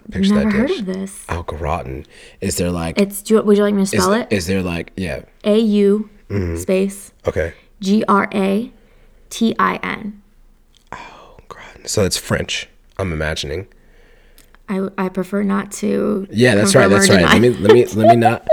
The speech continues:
Speaker 2: <laughs> I'm
Speaker 1: let me not
Speaker 2: pretty
Speaker 1: ask you
Speaker 2: sure
Speaker 1: that.
Speaker 2: it is.
Speaker 1: All right. Au gratin. Um, is that gonna be with, like, gravy on it?
Speaker 2: No.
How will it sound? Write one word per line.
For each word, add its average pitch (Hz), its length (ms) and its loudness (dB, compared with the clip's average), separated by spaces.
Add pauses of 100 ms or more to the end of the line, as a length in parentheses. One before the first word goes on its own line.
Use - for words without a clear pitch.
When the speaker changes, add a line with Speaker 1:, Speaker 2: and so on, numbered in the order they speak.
(140)
Speaker 2:
<laughs> - 180 -8
I'm 285 160 4
Speaker 1:
let - 80 4
me - 80 8
not - 80 4
Speaker 2:
pretty 370 60 4
Speaker 1:
ask - 120 0
you 214 60 2
Speaker 2:
sure - 140 6
Speaker 1:
that. - 100 0
Speaker 2:
it - 400 -2
is. - 260 -18 (100)
Speaker 1:
All 190 100 2
right. 147 180 -2 (280)
Au - 380 -6
gratin. - 640 -20 (800)
Um, 113 640 0
is 98 140 -4
that 104 120 -2
gonna 107 160 -2
be 107 120 0
with, 101 200 -4
like, 92 340 -4
gravy 92 520 -2
on 123 240 0
it? 156 280 -4 (200)
Speaker 2:
No. 170 500 -2